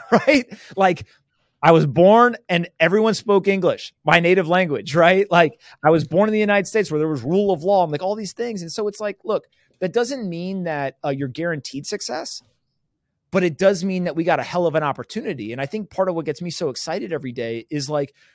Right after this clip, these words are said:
there is a bifurcation happening in society, right? And people wanna put the bifurcation in politics or this or that, or, like, I put all that shit aside. There are competitors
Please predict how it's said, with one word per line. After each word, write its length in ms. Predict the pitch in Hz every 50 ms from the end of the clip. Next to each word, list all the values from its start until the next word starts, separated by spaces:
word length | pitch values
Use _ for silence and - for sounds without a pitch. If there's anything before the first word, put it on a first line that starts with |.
| _ _ _ _
there 200 | 147 190 220 226
is 160 | 220 202 -
a 80 | 170 147
bifurcation 720 | 131 - 135 160 160 - 175 160 - 156 147 - - 143
happening 400 | 123 127 131 120 - 127 120 120
in 100 | 117 113
society, 540 | - 117 110 - 110 92 87 - - _ _ _
right? 180 | 139 151 165
And 60 | 156
people 220 | 139 180 202 208 214
wanna 160 | 220 208 185
put 140 | - - 147
the 80 | 143
bifurcation 720 | 110 - 147 151 - 143 - - 135 139 - - 131 123 117
in 140 | 98 87 -
politics 680 | - 180 180 170 156 143 - - 151 135 120 - -
or 60 | 117
this 260 | 151 196 190 151 -
or 40 | 147
that, 160 | 160 170 160
or, 140 | 156 156 151 -
like, 120 | 160 156 - -
I 200 | - 370 311 208 - _
put 140 | - - - - -
all 160 | 170 190 190
that 100 | 180 156
shit 160 | - - 151
aside. 300 | 127 - - 107 - - _ _ _ _ _ _ _ _ _ _ _ _ _
There 160 | 160 170 175
are 200 | - 170 147 123
competitors 920 | - - - 104 101 - - 190 214 220 214 220 214 208 208 190 - -